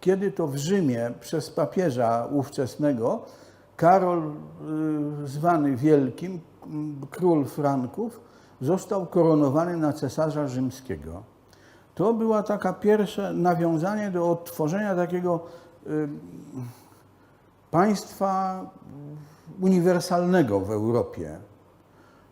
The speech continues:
No i to rzeczywiście przetrwało w rozmaitych postaciach, bo to się, te postacie się zmieniały, aż do czasów nowożytnych,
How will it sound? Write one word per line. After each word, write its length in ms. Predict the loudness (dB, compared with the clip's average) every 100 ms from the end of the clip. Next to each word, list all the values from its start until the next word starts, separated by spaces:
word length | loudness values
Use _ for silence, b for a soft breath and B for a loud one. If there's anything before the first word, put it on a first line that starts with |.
| -4
No 280 | 4 6 6
i 180 | 2 -4 2
to 280 | 4 4
rzeczywiście 680 | 4 2 2 0 -2 -2 -8
przetrwało 960 | -6 -4 -4 -4 -4 0 2 2 0 -8 B B -10
w 120 | 2
rozmaitych 800 | 6 6 4 0 0 0 -2 -4
postaciach, 720 | -4 -4 0 2 2 0 -4
bo 140 | -2 -6
to 160 | -6
się, 140 | -6 -6
te 320 | -8 -4 -4
postacie 540 | -2 -6 -2 -2 -2
się 140 | -6 -6
zmieniały, 560 | -4 -4 -2 0 0 -2 B B B B
aż 260 | 0 2 2
do 160 | -2 -2
czasów 460 | 0 -2 -2 -4
nowożytnych, 1040 | 0 0 2 2 0 -2 -8 -8 -10 -16